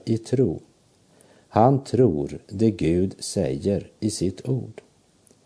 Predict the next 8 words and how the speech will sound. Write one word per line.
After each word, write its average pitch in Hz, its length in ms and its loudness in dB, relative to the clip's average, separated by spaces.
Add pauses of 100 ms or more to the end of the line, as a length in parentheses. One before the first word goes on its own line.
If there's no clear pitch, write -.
(220)
Och - 300 0
för 87 200 6
egen 101 600 6
del 110 400 6
så 120 240 2
måste 123 340 2
jag 85 220 4
säga, 78 560 0